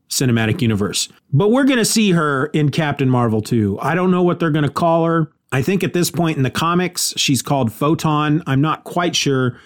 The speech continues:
I haven't followed her career since the eighties. But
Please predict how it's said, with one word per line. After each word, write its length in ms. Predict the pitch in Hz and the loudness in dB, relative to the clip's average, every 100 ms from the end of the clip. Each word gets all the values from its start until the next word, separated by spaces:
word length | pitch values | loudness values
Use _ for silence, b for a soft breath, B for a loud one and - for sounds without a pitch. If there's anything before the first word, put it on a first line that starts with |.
| B B | B B
I 80 | 151 | -2
haven't 360 | 151 202 190 135 | 0 0 -2 -2
followed 440 | 170 170 165 156 | -2 0 2 2
her 140 | 151 | 0
career 680 | 139 - 135 139 131 123 110 b b b b | -2 -2 0 2 2 0 -2 b b b b
since 680 | - 135 123 120 - - - _ | -4 0 -2 -2 -4 -6 -10 _
the 320 | 165 123 147 | 0 0 0
eighties. 600 | 151 139 123 104 92 - b b b | 0 2 2 0 0 -4 b b b
But 400 | 123 165 165 - | -2 0 -2 -6